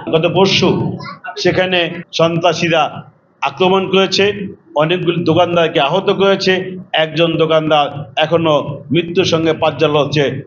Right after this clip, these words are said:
ঢাকা মেডিকেলে। আমি নিন্দা জানাই, আমি নিন্দা জানাই যে চাঁদাবাজি করার জন্য, চাঁদাবাজরা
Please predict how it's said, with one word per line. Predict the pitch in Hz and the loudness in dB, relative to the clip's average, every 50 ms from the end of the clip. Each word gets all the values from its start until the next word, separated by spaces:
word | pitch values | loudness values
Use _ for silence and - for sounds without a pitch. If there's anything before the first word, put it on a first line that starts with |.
| - - - | -12 -6 -2
ঢাকা | 131 160 147 156 151 | -2 0 2 0 0
মেডিকেলে। | 143 147 143 143 135 113 127 113 87 - - _ _ _ _ _ _ _ _ _ _ _ _ _ _ _ _ _ _ - | 0 0 0 0 0 -2 -2 -4 -4 -8 -14 _ _ _ _ _ _ _ _ _ _ _ _ _ _ _ _ _ _ -2
আমি | 147 156 170 160 160 | -2 0 2 2 2
নিন্দা | 160 160 165 165 185 190 | 2 0 2 2 0 2
জানাই, | 190 202 202 190 170 123 - - 190 - - - _ _ _ _ _ _ _ _ _ _ - - - - _ - - _ _ _ _ - - - | 2 0 0 0 -2 -4 -4 -12 -14 -14 -16 -20 _ _ _ _ _ _ _ _ _ _ -20 -20 -20 -20 _ -20 -20 _ _ _ _ -20 -14 -6
আমি | - 175 208 214 | -2 0 0 2
নিন্দা | 226 240 240 240 240 240 | 2 0 2 0 0 2
জানাই | 247 240 233 214 175 131 - - - - - _ - _ _ _ _ _ _ _ _ _ _ _ _ _ - | 2 2 2 2 0 0 -4 -12 -14 -16 -20 _ -20 _ _ _ _ _ _ _ _ _ _ _ _ _ -8
যে | 113 143 196 214 226 233 233 240 233 - - - - - - _ - | -2 0 2 4 4 4 2 2 0 -4 -10 -14 -14 -16 -20 _ -4
চাঁদাবাজি | - 202 220 220 285 294 285 277 240 247 | -2 -2 2 2 2 2 2 2 0 -2
করার | - - 208 196 190 180 - | 0 0 2 2 2 0 0
জন্য, | 156 156 143 131 123 95 - - - - - _ _ _ _ _ - | 0 0 0 0 -2 -4 -4 -8 -12 -16 -20 _ _ _ _ _ -6
চাঁদাবাজরা | - 202 214 233 233 233 233 240 226 208 226 240 240 240 247 | -4 -2 0 2 2 4 4 2 2 2 2 2 4 4 0